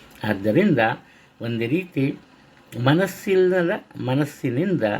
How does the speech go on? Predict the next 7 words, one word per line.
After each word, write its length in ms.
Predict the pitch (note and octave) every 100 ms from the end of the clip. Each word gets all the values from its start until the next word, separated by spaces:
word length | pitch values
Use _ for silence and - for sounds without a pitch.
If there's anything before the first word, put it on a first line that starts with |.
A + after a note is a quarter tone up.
| - _ _ _ -
ನಿಮ್ಮ 300 | B2+ C3 B2+
ಬಳಿ 280 | A#2+ B2 D3
ಇರೋ 500 | B2 A2+ A#2 A2+ -
ವಾಹನವನ್ನು 1080 | A2+ A#2 A2 A#2+ A2 B2+ D#3 A#2 G#2 G#2+ C3 - - - - -
ಒಂದು 300 | C3 B2 B2
ರೀತಿ 520 | D#3 F3 E3 C3 C3
ಉಡುಗೊರೆಯಾಗಿ 1160 | - B2+ D3+ F3+ F#3+ D3+ B2+ A2 B2 D3+ G2+